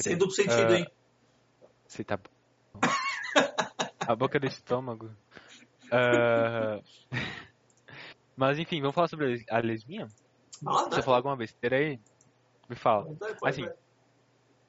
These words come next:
Speaker 2: ah, aconteceu que um cara, tipo, ele tinha um problema na mão, né? Na, na real, tem que falar da doutora também. Tu lembra a história da doutora?
Speaker 1: Da doutora, eu não lembro muito bem.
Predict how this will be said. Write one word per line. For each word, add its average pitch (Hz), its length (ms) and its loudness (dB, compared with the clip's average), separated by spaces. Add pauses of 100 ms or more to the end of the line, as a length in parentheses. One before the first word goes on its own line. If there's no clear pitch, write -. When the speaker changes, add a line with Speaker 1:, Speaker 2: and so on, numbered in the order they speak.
(160)
Speaker 2:
ah, 139 380 4
aconteceu 160 600 -4
que - 200 -16
um 175 100 -12
cara, 151 320 2
tipo, 151 460 -6
ele 147 140 0
tinha - 220 -12
um 156 60 -12
problema 139 480 0
na 156 140 4
mão, 120 300 -4
né? 101 120 -14 (800)
Na, 190 300 2
na 175 160 2
real, 175 180 4
tem 185 140 -12
que - 120 -20
falar 175 200 4
da 170 80 2
doutora 156 640 0
também. 120 340 -8
Tu - 120 -10
lembra 190 200 0
a - 20 -2
história 131 280 0
da 110 100 -8
doutora? 110 480 -4 (1120)
Speaker 1:
Da 160 140 6
doutora, 185 500 4
eu 214 80 4
não 208 80 0
lembro 208 140 -4
muito 247 160 -10
bem. - 160 0